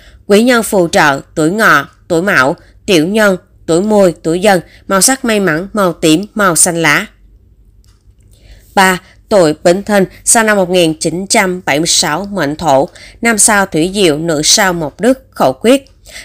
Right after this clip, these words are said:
Đặt trái tim của mình vào việc chuẩn bị những bữa ăn ngon cho những người thân yêu của mình. Quý nhân phù trợ tuổi Mùi, tuổi Thân, Tiểu Nhân, tuổi Dậu, tuổi Hợi.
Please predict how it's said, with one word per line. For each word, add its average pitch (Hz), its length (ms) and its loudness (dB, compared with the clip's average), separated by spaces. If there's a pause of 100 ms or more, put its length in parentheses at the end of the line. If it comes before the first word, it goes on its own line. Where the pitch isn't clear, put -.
Đặt 175 220 0
trái 202 160 -2
tim 214 280 0
của 185 140 -2
mình 196 260 0
vào 180 300 2
việc 180 360 0
chuẩn 175 240 -4
bị 170 220 4
những 156 340 -4
bữa 156 140 0
ăn 185 280 -2
ngon 185 240 0 (100)
cho 185 180 0
những 165 320 -2
người 196 220 0
thân 175 260 -4
yêu 185 240 0 (120)
của 156 160 -6
mình. 190 180 2 (760)
Quý 208 160 4
nhân 240 220 2
phù 185 240 0
trợ 156 400 0
tuổi 160 120 -2
Mùi, 196 280 2
tuổi 151 280 -6
Thân, 196 200 0 (280)
Tiểu 170 180 2
Nhân, 202 360 -2
tuổi 175 160 -2
Dậu, 156 260 0
tuổi 156 220 -4
Hợi. 185 240 0